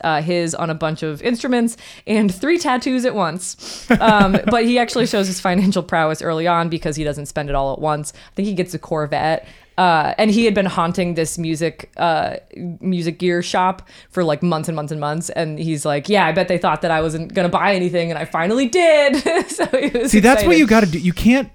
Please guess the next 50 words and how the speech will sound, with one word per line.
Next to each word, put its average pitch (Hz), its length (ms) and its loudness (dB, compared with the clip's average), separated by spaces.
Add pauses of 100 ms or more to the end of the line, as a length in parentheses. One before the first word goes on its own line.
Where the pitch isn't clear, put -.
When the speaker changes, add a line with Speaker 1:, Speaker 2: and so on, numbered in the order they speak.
(160)
Speaker 2:
just 151 280 -6
save 165 260 2
it - 320 -4
all. 107 540 -6
Speaker 1:
No. 220 160 0
Speaker 2:
You 180 80 2
gotta, 233 400 2
you 180 100 -6
gotta 208 220 2
give 220 180 0
yourself 247 340 -4
a 262 40 -2
zing. 131 580 0
Speaker 1:
Mm-hmm. 190 500 -2
Speaker 2:
You 131 40 -10
give 143 180 0
yourself 240 240 2
a 285 60 -2
little 285 240 0
zing, 160 480 -2 (260)
and 165 180 -4
then 175 120 2
put, - 340 -6
like, 185 160 -2 (720)
the 165 60 -12
Speaker 1:
Put 190 160 4
it - 20 6
Speaker 2:
most 277 300 4
Speaker 1:
away 180 140 4
Speaker 2:
away. 104 360 -6
Speaker 1:
for 208 140 -2
a - 20 -2
rainy 185 240 -2
day. 170 460 -4
Speaker 2:
But 196 240 4
you 185 80 -6
can't, 262 240 0
you 202 100 -4
can't 262 240 -4
just - 160 -12
conserve - 300 -8
it 156 80 -2
all 143 160 0
or 143 100 0
else 151 160 -4
you'll 156 80 -4
go 139 140 -2
crazy. 104 560 -6 (180)
Speaker 1:
Well, 220 160 -2
yeah, 165 280 -4